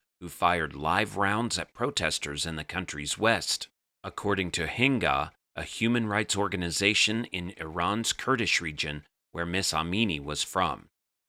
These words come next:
And migrants from Cuba, Venezuela, and Nicaragua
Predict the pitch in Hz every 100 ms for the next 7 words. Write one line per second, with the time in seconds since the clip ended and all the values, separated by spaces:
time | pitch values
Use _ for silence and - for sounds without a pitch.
0 | _ 113 87 82 104 - _ _ _ 78
1 | 92 131 143 147 - - 85 - - 113
2 | 117 135 143 - 95 87 82 85 95 107
3 | 120 - 87 110 123 117 117 110 123 110
4 | 76 73